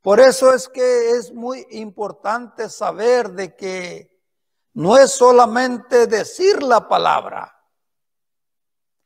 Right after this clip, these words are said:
sino que es guardar de sus,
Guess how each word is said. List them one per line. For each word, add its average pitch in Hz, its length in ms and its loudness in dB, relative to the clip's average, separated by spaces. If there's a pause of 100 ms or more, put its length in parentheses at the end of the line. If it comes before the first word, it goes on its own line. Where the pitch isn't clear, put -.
(300)
sino 196 560 -6
que 208 380 6
es 196 140 0
guardar 196 880 2
de 247 180 0
sus, 185 420 -16